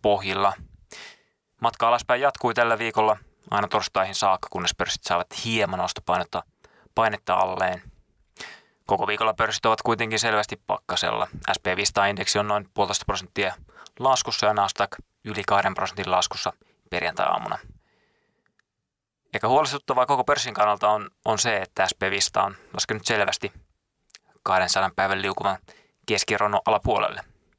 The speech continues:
Nasdaq tosin juuri käväsi testaamansa teknisen rajan kestävyyttä ainakin toistaiseksi. On vielä sen yläpuolella. Molemmat indeksit kuitenkin etenevät alaspäin tämmöistä johtavaa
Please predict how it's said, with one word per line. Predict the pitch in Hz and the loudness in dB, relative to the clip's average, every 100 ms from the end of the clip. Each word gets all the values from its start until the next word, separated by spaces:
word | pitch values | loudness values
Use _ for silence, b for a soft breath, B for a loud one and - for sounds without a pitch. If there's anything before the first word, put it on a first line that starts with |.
| - B B B B B | -20 B B B B B
Nasdaq | 107 98 - 98 - - | -2 0 0 -4 -6 -6
tosin | - 110 117 | 0 2 2
juuri | 117 113 113 | 2 0 2
käväsi | 117 113 107 | 0 0 -2
testaamansa | 113 107 110 104 104 | -4 -2 0 0 -2
teknisen | 101 107 101 104 | -4 -2 -2 0
rajan | 101 101 95 - | 2 0 -2 -2
kestävyyttä | 104 - 92 87 90 90 | 0 0 -2 -6 -6 -2
ainakin | 85 - - | -2 -2 -8
toistaiseksi. | - - - 90 - - 98 _ b b b b | -6 -4 -4 -4 -4 -6 -12 _ b b b b
On | 110 117 107 | 2 2 2
vielä | 95 92 | -2 0
sen | 95 87 - - | -2 -4 -10 -8
yläpuolella. | 98 87 - - - - - - - _ _ _ _ _ B B B B B _ - | -2 -2 0 0 0 0 -4 -8 -14 _ _ _ _ _ B B B B B _ -4
Molemmat | 104 107 107 | 0 2 0
indeksit | 110 107 - - | -2 -2 -2 -4
kuitenkin | - 120 110 101 98 95 | -4 -2 -2 -2 -2 -2
etenevät | 107 107 101 98 104 | -2 0 0 0 2
alaspäin | 98 - - - - _ _ _ _ B B - | 0 -2 -6 -6 -8 _ _ _ _ B B -16
tämmöistä | - - 92 | -10 -8 -6
johtavaa | - - 95 92 | -6 -4 0 0